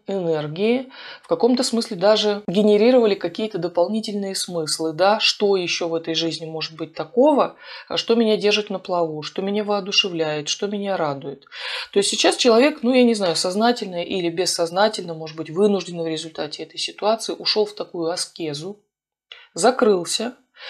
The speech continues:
А, и сейчас, в общем-то, его жизнь наполняет только его работа. Деньги, которые он зарабатывает и которые для него очень важны, а, радуют его в недостаточной степени.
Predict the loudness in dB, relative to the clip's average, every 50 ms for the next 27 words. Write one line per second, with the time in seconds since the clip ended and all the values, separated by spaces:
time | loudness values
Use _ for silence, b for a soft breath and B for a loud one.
0 | B B B B B B 4 6 6 6 6 6 4 4 4 2 2 4 4 4
1 | 4 4 2 0 2 0 -2 0 2 2 2 0 -2 0 2 2 2 2 0 -2
2 | -2 -2 -2 -2 -2 -4 -4 -6 -6 -6 -8 -8 -8 -8 -10 -10 -8 -8 -8 -6
3 | -6 -6 -8 -8 -12 -14 -12 -12 -16 -16 -16 B B B B B B B B -6
4 | 2 4 4 6 6 6 4 2 2 0 0 0 -2 -2 -2 -4 -2 -2 0 0
5 | 0 0 0 -2 -2 -2 -4 -8 -8 -10 -12 -12 -12 -10 -6 -4 -4 -4 -2 -4
6 | -6 -6 -8 -8 -8 -8 -8 -10 -10 -10 -8 -6 -4 -2 -2 0 0 0 0 0
7 | -4 -8 B B B B B B 0 0 2 4 6 6 6 6 4 2 0 -2
8 | -6 -2 2 2 2 2 0 -4 -4 -2 0 0 0 -2 -4 -4 -4 -4 -4 -4
9 | -6 -8 -8 -8 -12 -12 -10 -12 -12 -12 -12 -16 -16 -18 -20 -20